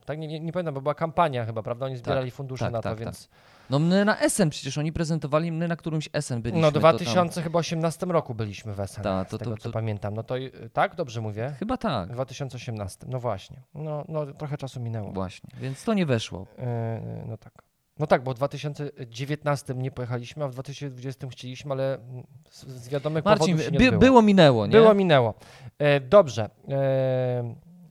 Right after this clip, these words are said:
Speaker 1: trzecią grą, na którą czekam, e, jestem bardzo
Speaker 2: Znaczy
Speaker 1: ciek-
Speaker 2: czekasz i nie czekasz, bo to poza
Speaker 1: Znaczy,
Speaker 2: twoje to
Speaker 1: znaczy czekam, bo, no, bo chcę, żeby ona wyszła, bo chcę jej dotknąć, ale jakby to nie jest, y, że gra,
Speaker 2: Must have.
Speaker 1: którą muszę mieć w swojej kolekcji. Chciałbym ją doświadczyć,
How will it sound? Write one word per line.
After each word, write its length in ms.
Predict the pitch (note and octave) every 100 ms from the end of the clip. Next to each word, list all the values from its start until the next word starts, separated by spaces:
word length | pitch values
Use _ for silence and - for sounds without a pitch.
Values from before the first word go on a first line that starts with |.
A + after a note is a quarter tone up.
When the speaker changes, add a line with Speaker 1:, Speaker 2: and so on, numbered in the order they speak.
| - -
Speaker 1:
trzecią 420 | - F#3+ E3 D3
grą, 340 | C3 B2+ F#3+
na 120 | F3 C3+
którą 260 | D3+ C3+
czekam, 540 | - A#2 - C3+ G3 G#3 _ _ -
e, 120 | B2+
jestem 360 | C3+ - C#3 C3
bardzo 240 | D#3 D3
Speaker 2:
Znaczy 200 | C3+ C#3+
Speaker 1:
ciek- 40 | -
Speaker 2:
czekasz 340 | G3 G#3 F3+
i 60 | G3+
nie 100 | F#3+
czekasz, 360 | D#3+ - G#2
bo 120 | A2
to 100 | D3
poza 200 | C#3 F3+
Speaker 1:
Znaczy, 120 | E3+ -
Speaker 2:
twoje 180 | G#3+
to 120 | - A#2+ D3 -
Speaker 1:
znaczy 220 | A#3 A#3
czekam, 460 | - C4+ C4+ A#3 G3
bo, 140 | G3+
no, 120 | G3+
bo 100 | F#3+
chcę, 280 | F#3+ A3 G#3
żeby 180 | F#3 G3
ona 140 | F#3+
wyszła, 280 | F3 F#3 G3
bo 80 | F3
chcę 200 | - F3+
jej 140 | F3
dotknąć, 460 | F3 A#3 - D3 -
ale 480 | D#3 E3 E3 E3 D#3+
jakby 360 | D#3+ D#3 D3+ E3
to 120 | F3+
nie 120 | F#3+
jest, 240 | G3 - -
y, 220 | D3+ C#3
że 120 | B2
gra, 240 | C#3+ C#3+ D#3
Speaker 2:
Must 120 | E3+
have. 120 | -
Speaker 1:
którą 160 | F3+ F3
muszę 520 | D#3+ D#3+ F#3 G3 F3+
mieć 140 | D#3+ -
w 40 |
swojej 180 | - D3+
kolekcji. 340 | C#3+ B2+ C#3+
Chciałbym 300 | - F#3 F#3
ją 140 | E3+ D3+
doświadczyć, 680 | D3+ - D#3+ D#3 A3 B3